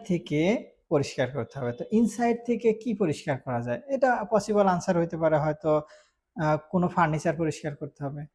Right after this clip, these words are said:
অথবা উইন্ডো পরিষ্কার করতে হবে। So আমরা ধরে নিলাম ইনসাইড থেকে কি পরিষ্কার করবে, এইখানেও একটা নাউন আসবে। Washing down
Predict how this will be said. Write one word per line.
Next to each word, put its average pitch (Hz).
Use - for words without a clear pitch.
অথবা 170
উইন্ডো 190
পরিষ্কার 160
করতে 151
হবে। 143
So -
আমরা 285
ধরে 220
নিলাম 156
ইনসাইড 196
থেকে 254
কি 233
পরিষ্কার 156
করবে, 143
এইখানেও 214
একটা 196
নাউন 135
আসবে। 131
Washing 214
down 170